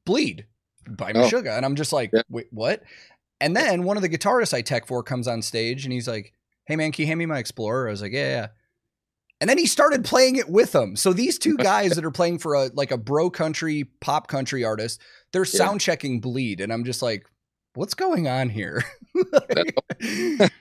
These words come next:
Speaker 1: no, it's, it's, it's, it's kind of amazing to see, man.
Speaker 2: Yeah.
Speaker 1: But,
Speaker 2: Yeah.
Speaker 1: um,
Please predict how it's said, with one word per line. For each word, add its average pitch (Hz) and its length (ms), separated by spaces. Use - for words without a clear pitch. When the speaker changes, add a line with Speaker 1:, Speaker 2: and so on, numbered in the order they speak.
Speaker 1:
no, 135 300
it's, 139 300
it's, 143 300
it's, 147 320
it's 139 160
kind 175 220
of 156 80
amazing 120 520
to 95 60
see, 104 320
man. 82 240
Speaker 2:
Yeah. 123 220
Speaker 1:
But, - 140
Speaker 2:
Yeah. - 60
Speaker 1:
um, 110 240